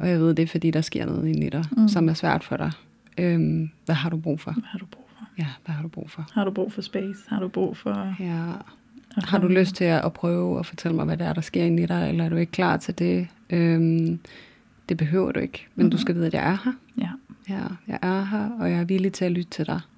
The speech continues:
Speaker 2: Ja. Jeg tror, det værste, man kan gøre over for en undvigende, det er at presse på.
Speaker 1: Ja, don't do that.
Speaker 2: Don't do it, girl.
Speaker 1: Don't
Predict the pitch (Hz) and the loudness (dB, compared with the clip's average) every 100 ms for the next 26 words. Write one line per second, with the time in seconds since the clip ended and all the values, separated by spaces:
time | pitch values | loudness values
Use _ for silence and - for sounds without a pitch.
0 | - 170 165 - - _ _ 226 208 247 | -6 -4 -8 -12 -20 _ _ -2 0 4
1 | 240 214 196 208 - 233 220 190 202 196 | 4 4 4 2 4 6 6 4 -2 0
2 | 185 196 202 190 190 190 190 190 175 190 | 2 2 2 2 -2 -2 -2 0 2 2
3 | 196 202 196 190 180 190 180 180 - 180 | 2 2 0 -2 -2 -2 -2 -4 -8 -10
4 | - - - - _ _ _ _ _ - | -8 -10 -10 -16 _ _ _ _ _ -16
5 | 147 147 165 - _ - 175 180 160 165 | -12 -10 -12 -16 _ -2 0 2 2 2
6 | 165 170 170 - - _ _ - 214 208 | 0 -4 -6 -12 -20 _ _ 8 10 10
7 | 226 208 202 208 220 - 160 196 240 | 4 2 2 0 -4 -4 4 6 6